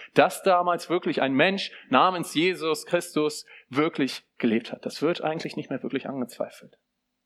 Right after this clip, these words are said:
Das ist die erste Frage. Okay, also wir können die erste Frage mit Ja beantworten. Kommen wir zur zweiten Frage. Wurde behauptet,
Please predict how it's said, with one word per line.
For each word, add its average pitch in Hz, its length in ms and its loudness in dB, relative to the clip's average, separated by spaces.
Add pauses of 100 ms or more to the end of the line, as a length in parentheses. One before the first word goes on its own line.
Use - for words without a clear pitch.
(920)
Das - 120 -18
ist - 80 -4
die 120 60 2
erste 165 300 2
Frage. 117 380 0
Okay, 127 220 0
also 110 140 -2
wir 123 80 -4
können 143 180 -2
die 135 60 -2
erste 139 240 2
Frage 139 260 0
mit 135 180 -2
Ja 170 180 6
beantworten. 127 720 0 (880)
Kommen 156 180 -2
wir 151 60 -2
zur - 140 -4
zweiten 185 360 2
Frage. 120 580 2 (760)
Wurde 156 340 2
behauptet, 147 720 2